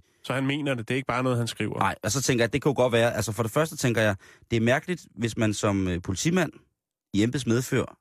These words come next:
Speaker 2: skriver, at man egenhændigt har pågrebet en mistænkt.
Speaker 1: Mm.
Speaker 2: Det er mærkeligt. Og jeg tænker også, hvorfor kommer der ikke en, ligesom en, en opklarende artikel eller notits i avisen om, at det, det er blevet opklaret?
Speaker 1: Mm.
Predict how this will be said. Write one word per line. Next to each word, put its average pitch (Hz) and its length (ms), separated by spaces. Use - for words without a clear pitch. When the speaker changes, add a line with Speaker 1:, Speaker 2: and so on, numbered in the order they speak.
Speaker 2:
skriver, 143 480
at 95 140
man 98 220
egenhændigt 120 440
har 98 100
pågrebet 107 680
en 104 100
mistænkt. - 440
Speaker 1:
Mm. 127 120
Speaker 2:
Det 131 80
er 139 40
mærkeligt. - 400
Og 123 60
jeg 123 80
tænker 135 240
også, 120 160
hvorfor 127 240
kommer 127 300
der 120 100
ikke 110 280
en, 98 440
ligesom 101 300
en, 90 280
en - 180
opklarende 98 680
artikel 113 540
eller 90 140
notits - 600
i 92 120
avisen 117 320
om, 95 160
at 104 80
det, 92 420
det - 80
er 95 40
blevet - 160
opklaret? - 360
Speaker 1:
Mm. 127 200